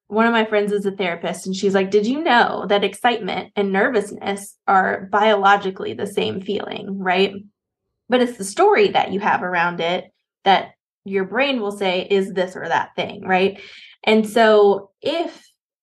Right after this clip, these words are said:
um, <clears throat> so it's, like, even being nervous,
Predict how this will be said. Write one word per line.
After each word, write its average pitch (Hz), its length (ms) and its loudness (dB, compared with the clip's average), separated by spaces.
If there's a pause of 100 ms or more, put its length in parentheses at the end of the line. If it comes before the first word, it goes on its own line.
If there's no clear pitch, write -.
(200)
um, 190 720 0 (160)
<clears throat> 233 520 -2 (220)
so 214 640 4
it's, 226 220 -4 (420)
like, 226 220 0
even 269 280 0
being 208 260 2
nervous, 202 600 -2